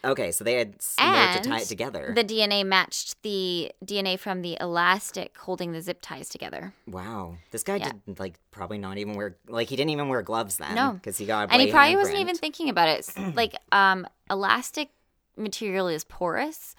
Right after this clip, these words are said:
Speaker 1: Yeah, your
Speaker 2: So
Speaker 1: oils will seep in there.
Speaker 2: your oils and, uh, skin cells
Speaker 1: Yeah.
Speaker 2: will be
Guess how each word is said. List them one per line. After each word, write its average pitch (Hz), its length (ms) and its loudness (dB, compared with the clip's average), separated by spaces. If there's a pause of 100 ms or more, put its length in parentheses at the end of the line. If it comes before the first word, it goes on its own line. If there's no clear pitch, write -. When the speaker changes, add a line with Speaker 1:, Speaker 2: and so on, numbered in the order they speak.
Speaker 1:
Yeah, 131 360 4
your 98 180 -6
Speaker 2:
So 214 160 4
Speaker 1:
oils 101 200 -2
will 92 80 -8
seep - 240 -4
in 98 140 -6
there. 80 220 -10
Speaker 2:
your 214 360 2
oils 196 360 2
and, 185 340 -4
uh, 170 220 2
skin 202 340 -4
cells 143 640 -6 (320)
Speaker 1:
Yeah. 95 560 -2
Speaker 2:
will - 180 0
be 175 280 -2